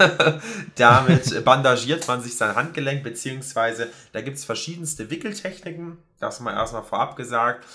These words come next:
und verschiedenste, auch wieder so ein bisschen wie beim Gürtel und auch bei den Sleeves, Glaubensrichtung, wie man das denn richtig wickelt, ob man das eher unter dem Handgelenk wickelt, ob man wirklich versucht, es über das Handgelenk zu wickeln.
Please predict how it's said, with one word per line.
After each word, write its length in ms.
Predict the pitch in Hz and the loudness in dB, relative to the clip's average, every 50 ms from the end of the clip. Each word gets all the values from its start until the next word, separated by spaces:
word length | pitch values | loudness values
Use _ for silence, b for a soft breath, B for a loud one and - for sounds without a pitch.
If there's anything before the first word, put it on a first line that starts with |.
| B B B B | B B B B
und 180 | - 113 113 107 | -10 -10 -10 -10
verschiedenste, 760 | - 113 104 - - 139 127 127 120 - - - 101 92 - | -10 -10 -8 -8 -10 -10 -12 -12 -14 -14 -12 -8 -8 -6 -4
auch 180 | - 123 117 117 | -4 -6 -6 -6
wieder 160 | 113 107 104 | -8 -8 -8
so 100 | 101 113 | -8 -10
ein 60 | 110 | -12
bisschen 320 | 104 120 120 - - 113 107 | -12 -14 -14 -12 -14 -14 -14
wie 80 | 107 | -10
beim 240 | 101 101 98 98 101 - | -8 -8 -8 -8 -8 -8
Gürtel 480 | 117 117 - - 143 131 123 - - - | -8 -8 -8 -6 -8 -8 -8 -8 -10 -10
und 200 | - 120 117 - | -12 -12 -8 -4
auch 180 | 107 117 120 - | -4 -4 -4 -4
bei 120 | 110 107 | -8 -8
den 140 | 107 107 104 | -8 -10 -12
Sleeves, 460 | - - 135 147 147 - - - - | -10 -6 -6 -6 -6 -6 -12 -14 -14
Glaubensrichtung, 920 | - 120 123 117 131 - 214 247 - - - 156 151 151 - 135 131 135 - B B B B B | -6 -2 0 0 0 0 -6 -8 -10 -8 -8 -8 -8 -8 -8 -10 -10 -10 -12 B B B B B
wie 180 | - 127 147 160 | -10 -8 -6 -4
man 200 | 151 147 139 131 | 0 0 0 0
das 180 | - 123 - - | -2 -6 -6 -6
denn 160 | - 107 107 | -10 -12 -10
richtig 400 | 104 127 123 - - 98 - - | -10 -12 -12 -12 -16 -16 -12 -8
wickelt, 340 | 151 165 - 185 180 - - - | -8 -6 -6 -6 -6 -6 -8 -10
ob 160 | 113 - - | -10 -10 -8
man 100 | 117 104 | -8 -6
das 240 | 104 104 - - - | -6 -8 -8 -8 -12
eher 260 | 104 104 87 - - | -8 -6 -6 -6 -6
unter 220 | 139 170 - 240 - | -10 -10 -8 -8 -8
dem 240 | - 139 127 120 - | -8 -10 -14 -12 -14
Handgelenk 500 | - 120 117 - 117 110 107 107 - - | -14 -16 -14 -12 -10 -10 -10 -10 -10 -10
wickelt, 300 | 95 95 98 107 101 B B B B B B B | -10 -8 -8 -10 -12 B B B B B B B
ob 140 | 107 104 | -6 -4
man 180 | 113 110 107 107 | -4 -6 -6 -6
wirklich 260 | 117 120 120 120 - | -10 -10 -10 -12 -12
versucht, 400 | - 110 101 98 110 117 113 - | -10 -12 -10 -10 -12 -14 -14 -14
es 140 | - - - | -16 -16 -16
über 300 | - 147 - 160 170 156 | -14 -12 -6 -2 0 0
das 240 | 143 135 139 - - | 0 0 -2 -4 -8
Handgelenk 500 | 127 123 - - 120 117 117 120 120 - | -10 -10 -8 -10 -8 -8 -8 -10 -10 -14
zu 160 | - - 104 | -14 -14 -12
wickeln. 300 | 113 113 - 117 113 110 | -12 -10 -8 -8 -8 -8